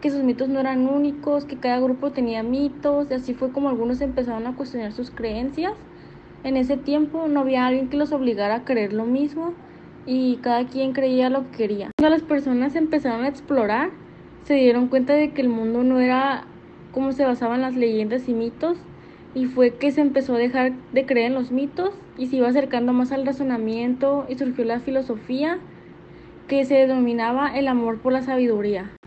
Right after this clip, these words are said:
Se consideraba que el primer filósofo occidental fue Tales de Mileto, esa ciudad de la que ahora se le denomina Turquía, pero en aquel entonces era Grecia.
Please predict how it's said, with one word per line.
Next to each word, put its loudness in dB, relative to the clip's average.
Se 0
consideraba 4
que 2
el 4
primer 2
filósofo 0
occidental 0
fue 4
Tales 0
de 2
Mileto, 0
esa -2
ciudad 2
de 2
la -2
que 0
ahora -2
se -4
le 2
denomina -4
Turquía, -2
pero 4
en 0
aquel 2
entonces 0
era 2
Grecia. -4